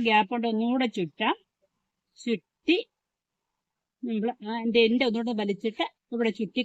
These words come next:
കെട്ടിയാണ്. ഇത് എവിടെ അടിയിലെ മേളിൽ എവിടെ വേണേലും കെട്ടാം, നമ്മുടെ സൗകര്യം അനുസരിച്ച് കെട്ടാം. ചുറ്റി വരുമ്പോഴേ നമുക്ക് കെട്ടാൻ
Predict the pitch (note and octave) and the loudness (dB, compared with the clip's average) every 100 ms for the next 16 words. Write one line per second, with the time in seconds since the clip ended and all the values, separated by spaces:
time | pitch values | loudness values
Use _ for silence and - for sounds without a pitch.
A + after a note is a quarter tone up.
0 | D#4+ D4+ D4 E3+ C#3 _ A3 D4 C#4+ E4+ | -2 2 2 2 -2 _ -2 0 4 2
1 | D4+ _ - A#3 C4+ D#4+ C#4 C4 C#4+ C4+ | 0 _ -4 2 6 6 6 4 2 2
2 | D4+ C#4 B3+ E4+ D#4+ B3 A#3+ B3 D#4 C4+ | 2 2 2 2 2 0 0 0 2 2
3 | D4+ E4 C#4+ C4+ C#4 C4+ D#4+ B3+ A#3 - | 4 4 6 4 0 -2 -2 0 0 -2
4 | _ _ - C4+ - E4 C#4+ C#4+ C#4+ G3 | _ _ 0 0 4 6 8 6 4 2
5 | - _ _ _ B3+ C4 B3+ C4+ C#4 | -2 _ _ _ -4 -4 0 0 2